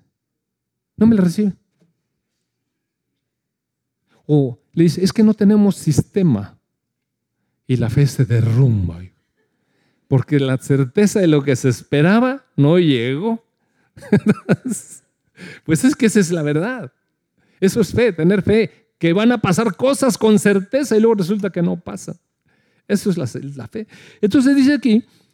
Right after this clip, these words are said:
que por esa fe nuestros antepasados fueron aprobados porque tuvieron fe. Por fe,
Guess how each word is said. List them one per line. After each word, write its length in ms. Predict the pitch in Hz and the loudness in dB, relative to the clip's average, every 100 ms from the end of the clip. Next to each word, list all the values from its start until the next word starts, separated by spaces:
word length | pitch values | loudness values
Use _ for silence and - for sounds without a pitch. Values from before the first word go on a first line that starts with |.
| _ - | _ -2
que 140 | 170 | -2
por 180 | 175 196 | 2 2
esa 200 | 233 269 | 2 0
fe 220 | 226 180 | 2 4
nuestros 440 | 185 226 208 247 220 | 4 2 0 -2 0
antepasados 720 | 196 190 165 143 135 151 151 | 0 0 -2 -4 -2 -2 -2
fueron 360 | - 170 180 | -2 2 2
aprobados 840 | 151 123 123 95 160 240 302 180 - _ _ - | 2 -4 -10 -6 -4 -2 -4 -6 -14 _ _ -2
porque 360 | 135 123 131 | 0 0 -4
tuvieron 600 | - 120 113 139 160 165 | -6 -4 -2 0 2 0
fe. 360 | 160 240 214 - _ _ _ _ _ _ _ _ - | 0 0 -2 -6 _ _ _ _ _ _ _ _ -2
Por 240 | 180 175 | 2 2
fe, 440 | - 220 254 - | 0 0 0 -2